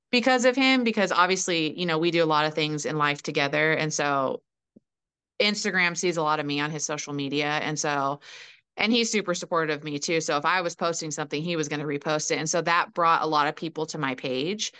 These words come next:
But then once people got to my page and got to know me as my own person, they realized that, like, I had a lot of inspiration, motivation to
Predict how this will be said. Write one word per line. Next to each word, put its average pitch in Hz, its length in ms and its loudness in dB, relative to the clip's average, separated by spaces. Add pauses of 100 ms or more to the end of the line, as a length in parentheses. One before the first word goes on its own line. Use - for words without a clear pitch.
(280)
But 214 140 0
then 214 180 2
once 214 260 4
people 214 320 2
got 175 300 2
to 190 100 -8
my 170 180 -2
page 170 440 0
and 170 140 -6
got 151 180 0
to 180 100 -8
know 165 160 0
me 160 220 2
as 160 120 2
my 151 160 2
own 143 120 0
person, 180 420 2
they 156 140 2
realized 151 460 2
that, - 140 -2
like, 135 320 -2
I 170 220 4
had 143 500 -2 (540)
a 180 80 6
lot 165 220 6
of 156 100 2
inspiration, 156 640 0
motivation 147 600 -2
to 151 600 4